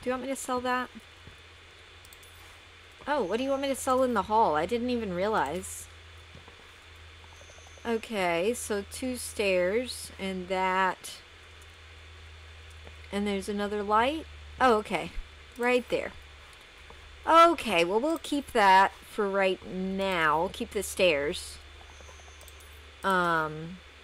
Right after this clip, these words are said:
just so we know what we're doing there. Okay, get rid of that, get rid of that. Put a door back.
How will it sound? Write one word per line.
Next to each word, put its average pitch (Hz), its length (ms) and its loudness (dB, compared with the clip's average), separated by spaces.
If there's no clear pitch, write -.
just 302 220 -6
so 349 100 -4
we 349 140 0
know 262 320 4
what 226 460 4
we're 220 160 2
doing 165 420 -2
there. 180 380 -2
Okay, 185 840 -2
get 190 100 -10
rid 170 120 -10
of 190 100 -14
that, 254 640 0
get 165 180 -8
rid 165 140 -8
of 160 80 -12
that. 240 760 2
Put 180 200 -2
a 185 140 -4
door 175 420 -2
back. 311 640 4